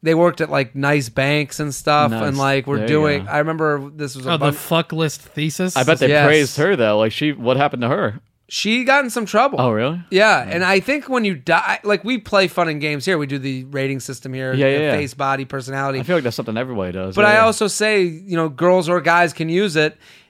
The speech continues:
Speaker 1: and I'm not telling you to make a document with it.
Speaker 3: Yeah, it's a
Speaker 2: Right,
Speaker 3: tough
Speaker 1: The minute you
Speaker 2: yeah.
Speaker 1: make the
Speaker 2: Don't,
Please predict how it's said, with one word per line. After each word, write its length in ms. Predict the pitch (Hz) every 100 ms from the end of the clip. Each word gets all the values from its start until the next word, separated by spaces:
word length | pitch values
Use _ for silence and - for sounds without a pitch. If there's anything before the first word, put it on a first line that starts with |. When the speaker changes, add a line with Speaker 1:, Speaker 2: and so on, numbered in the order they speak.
| _ -
Speaker 1:
and 160 | 180
I'm 100 | 185
not 180 | 208 202
telling 280 | 202 202 190
you 80 | 175
to 60 |
make 180 | 175 175
a 60 | 151
document 640 | 160 196 208 170 131 120 -
with 200 | 127 117
it. 160 | 104 240
Speaker 3:
Yeah, 220 | 208 135
it's 120 | 117
a 40 | 120
Speaker 2:
Right, 100 | 107
Speaker 3:
tough 80 | 101
Speaker 1:
The 40 |
minute 180 | 269 285
you 60 | 269
Speaker 2:
yeah. 120 | -
Speaker 1:
make 200 | 262 226
the 60 |
Speaker 2:
Don't, 140 | 202